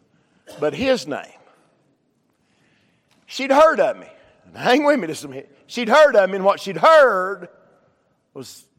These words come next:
that I was a fireman. There's a lady with the issue of blood in the book of John.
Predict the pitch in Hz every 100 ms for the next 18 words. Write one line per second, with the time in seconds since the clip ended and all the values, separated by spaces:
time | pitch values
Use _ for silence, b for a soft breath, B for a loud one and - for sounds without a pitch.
0 | _ - 131 120 - 208 202 - _ -
1 | _ _ _ _ _ 262 _ _ _ _
2 | _ _ _ _ _ _ - 180 214 269
3 | 214 180 160 170 196 - 180 143 151 143
4 | 117 117 135 - 147 143 139